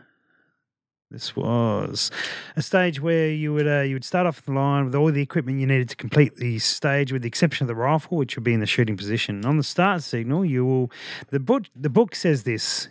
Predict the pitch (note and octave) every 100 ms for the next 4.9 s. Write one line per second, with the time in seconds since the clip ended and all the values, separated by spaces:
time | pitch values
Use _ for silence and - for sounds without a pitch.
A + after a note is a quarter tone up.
0 | - A2 - F#3+ G#3 F3+ D#3 - C#3+ G#2+
1 | C3 F3+ A3 - - F#3 E3+ D#3 C#3+ C3+
2 | C3 B2 A#2 A#2 A#2 A#2 B2+ B2 A#2 -
3 | A#2+ A2 G2+ A2+ - B2+ B2 A2+ A2+ A2
4 | G#2+ - G#2+ G2+ G#2 A#2 G2+ F#2 E2+